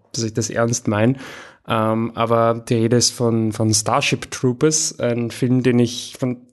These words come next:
dem ich, auf den ich selbst wahrscheinlich nie gekommen wär, ähm, weil das einfach, äh, eine Art von Film ist oder ein Genre ist, das mich nicht interessiert hat und ich finde auch, dass der Film jetzt nicht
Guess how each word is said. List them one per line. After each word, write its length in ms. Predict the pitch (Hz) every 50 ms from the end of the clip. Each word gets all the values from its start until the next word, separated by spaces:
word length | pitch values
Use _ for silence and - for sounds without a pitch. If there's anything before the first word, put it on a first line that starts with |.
| _ -
dem 120 | 139 127
ich, 300 | 117 - - - - -
auf 80 | 127 -
den 140 | - 131 120
ich 80 | -
selbst 240 | - 127 123 - -
wahrscheinlich 260 | 127 123 120 101 113
nie 100 | 143 151
gekommen 460 | 143 139 139 - 135 131 127 123 123
wär, 260 | 120 120 120 131 127 - - - _ -
ähm, 600 | - 123 123 123 123 123 123 123 120 117 113 - - - - - - - - - - - _
weil 260 | - 113 123 120 117
das 160 | 120 113 - 120
einfach, 440 | 110 110 110 117 110 - - - 107
äh, 20 |
eine 400 | 101 120 127 117 120 131 127 113
Art 180 | 107 113 - -
von 140 | - 127 117
Film 260 | - - 113 120 120
ist 120 | 120 120
oder 80 | 120 120
ein 80 | 117
Genre 260 | 113 123 113 113 113 120
ist, 120 | 117 -
das 120 | 113 110
mich 80 | 123 120
nicht 160 | 120 120 -
interessiert 500 | 131 123 123 120 - - 131 135 135 131
hat 140 | 127 123 -
und 360 | 120 120 117 110 - - - - - - _ _
ich 120 | - -
finde 180 | - 143 127 123
auch, 80 | 113 -
dass 160 | - 117 -
der 100 | 127 113
Film 300 | - - 127 120 120 120
jetzt 200 | 120 120 - -
nicht 220 | 117 113 110 -